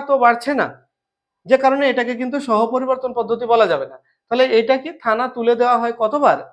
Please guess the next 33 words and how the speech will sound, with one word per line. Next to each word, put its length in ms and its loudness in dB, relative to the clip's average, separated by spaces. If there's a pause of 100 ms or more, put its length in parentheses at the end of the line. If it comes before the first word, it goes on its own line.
একবার, 340 -2 (300)
এটা 160 -4
ব্যতিরেকি 440 -4
পদ্ধতির 420 -6
মধ্যে 240 -8
যাবে। 260 -4 (480)
আমরা 200 0
ব্যতিরেকি 400 -2
পদ্ধতির 440 -2
ক্ষেত্রে 300 0 (220)
একটি 340 -2
মাত্র 300 -4
ঘটনা, 340 -4 (120)
মানে 140 -4 (180)
দৃষ্টান্ত 460 -2
লক্ষ্য 320 -4
করব, 220 -6 (640)
তারপরে 300 2
আর 120 6
একটা 180 -4
দৃষ্টান্ত 400 -6
আমাদেরকে 320 0
বুঝে 220 -2
নিতে 200 -8
হবে। 200 -16 (400)
থানা 220 2
তুলে 240 -2
দেওয়া 240 2
হলো, 160 2 (140)
চোরের 280 -4
সংখ্যা 300 -4
বাড়লো। 340 -2 (360)
থানা 260 2